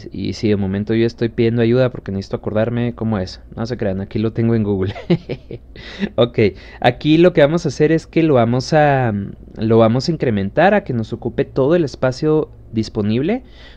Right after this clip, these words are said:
¿Por qué? Porque ahorita de momento nada más tenemos ocupados o tenemos asignados ciento diez gigabytes,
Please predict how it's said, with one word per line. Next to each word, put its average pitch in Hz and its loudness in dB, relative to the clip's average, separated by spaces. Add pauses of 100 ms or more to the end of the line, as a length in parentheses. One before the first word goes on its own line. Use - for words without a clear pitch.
(100)
¿Por 139 2
qué? 143 4
Porque 127 0
ahorita 143 2
de 190 6
momento 170 0
nada 147 -2
más 147 -2
tenemos 147 -4
ocupados 127 0
o 107 2
tenemos 117 -2
asignados 120 -2
ciento 120 -2
diez 113 0
gigabytes, 131 -6